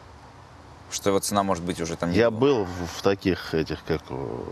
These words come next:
Speaker 2: ситуациях, когда я из «Торпедо», меня звали в «Рубин» и в «Сатурн».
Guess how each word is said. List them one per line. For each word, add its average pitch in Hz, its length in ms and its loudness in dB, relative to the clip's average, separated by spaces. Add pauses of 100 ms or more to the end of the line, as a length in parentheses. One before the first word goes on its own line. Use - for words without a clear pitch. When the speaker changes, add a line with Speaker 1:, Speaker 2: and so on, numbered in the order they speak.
Speaker 2:
ситуациях, - 560 0
когда 87 240 2
я 92 260 4 (540)
из 120 140 0
«Торпедо», 95 1040 4
меня 98 280 4
звали 101 320 4
в 92 100 2
«Рубин» 107 460 2
и 95 120 4
в - 60 -8
«Сатурн». 87 420 0